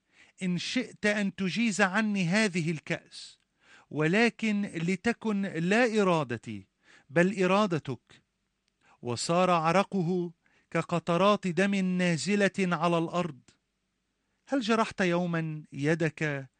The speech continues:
وصار الدم ينزف بقوة؟ هكذا صار عرقه ينزل على الأرض. كان في صراع بين الألم والخوف، ولم تكن الخطة خطة جميلة لنهاية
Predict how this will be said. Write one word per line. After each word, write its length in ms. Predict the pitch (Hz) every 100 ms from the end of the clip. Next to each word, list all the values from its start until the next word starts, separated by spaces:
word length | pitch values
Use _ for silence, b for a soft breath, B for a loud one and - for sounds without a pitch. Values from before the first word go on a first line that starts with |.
| b b b -
وصار 600 | 127 131 - 185 175 165
الدم 460 | 139 131 175 170
ينزف 520 | 156 170 170 139 151 147
بقوة؟ 600 | 131 127 135 131 135 131 _ _ _ _ _ B B B -
هكذا 720 | 180 170 - 240 214 208 190
صار 440 | - 202 208 196
عرقه 840 | 185 160 170 190 - 185 147 165 160
ينزل 540 | 180 202 165 170 165
على 280 | 156 147 151
الأرض. 380 | 143 147 139 120 _ b b b b b b
كان 260 | 202 208 208
في 200 | - 202
صراع 560 | - 196 202 214 190
بين 420 | 196 180 190 196 190
الألم 600 | 190 - 208 196 180 160
والخوف، 580 | 151 - 160 123 - _ _ _ _ b b b b b b
ولم 340 | - 190 214 208
تكن 380 | 233 220 226 208
الخطة 580 | 202 - 233 - -
خطة 540 | 202 226 - 208 - 202
جميلة 760 | 190 165 190 208 208 196 -
لنهاية 840 | 196 185 180 185 185 170 196 180